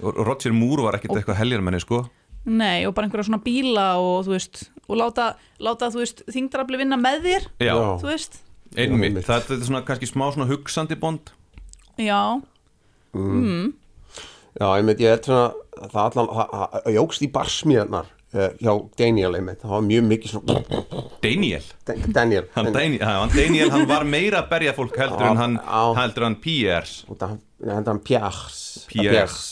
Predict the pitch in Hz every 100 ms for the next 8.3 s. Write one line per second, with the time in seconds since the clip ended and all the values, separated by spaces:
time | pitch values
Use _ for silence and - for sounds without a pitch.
0 | - - - 107 92 135 - 175 175 156
1 | 139 143 151 156 165 139 139 156 151 120
2 | - 104 - 117 - - 226 220 196 214
3 | 185 170 127 156 151 117 151 160 156 -
4 | 78 78 _ - 135 139 147 127 104 85
5 | 135 80 113 127 147 127 107 - 113 117
6 | 127 - 104 87 98 - - - - 107
7 | 92 - 87 117 165 180 123 139 208 202
8 | 190 170